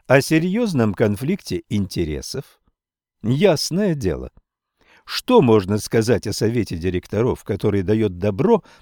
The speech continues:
на проведение подобных транзакций? Только то, что инвесторам Enron лучше вложить деньги в другую компанию. Пример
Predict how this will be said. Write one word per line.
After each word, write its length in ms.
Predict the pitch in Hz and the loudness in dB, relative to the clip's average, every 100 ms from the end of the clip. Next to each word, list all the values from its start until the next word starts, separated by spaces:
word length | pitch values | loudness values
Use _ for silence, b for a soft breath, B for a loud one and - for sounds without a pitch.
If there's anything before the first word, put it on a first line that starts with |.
| b | b
на 180 | 110 147 | 2 2
проведение 720 | 151 139 139 127 143 120 110 | 4 2 2 2 2 4 2
подобных 640 | 135 107 175 175 87 73 - | 2 2 2 2 -2 -8 -4
транзакций? 1040 | 127 131 120 - 143 127 - - 71 - _ _ _ _ _ _ | 2 2 0 -2 -2 -2 -4 -12 -12 -14 _ _ _ _ _ _
Только 400 | 120 117 92 101 | 2 2 2 -4
то, 240 | - 151 - _ b b b | 0 -2 -2 _ b b b
что 380 | - - 120 120 | -12 0 4 4
инвесторам 580 | 113 127 117 - 113 110 - | 4 2 0 2 2 0 0
Enron 340 | 190 127 85 | 0 0 -2
лучше 420 | 80 98 90 - 76 | -2 -4 -6 -8 -8
вложить 440 | 90 101 95 78 | -4 -2 -2 -4
деньги 400 | 98 90 71 67 _ _ - | -4 -4 -6 -12 _ _ -18
в 140 | 69 | -8
другую 640 | 80 113 107 135 90 65 - _ - | 0 0 2 0 -2 -6 -14 _ -8
компанию. 560 | 90 82 117 92 76 - _ _ _ _ _ _ _ _ _ _ _ _ _ _ - | -6 -6 -4 -6 -6 -14 _ _ _ _ _ _ _ _ _ _ _ _ _ _ 2
Пример 420 | 143 143 143 | 4 6 4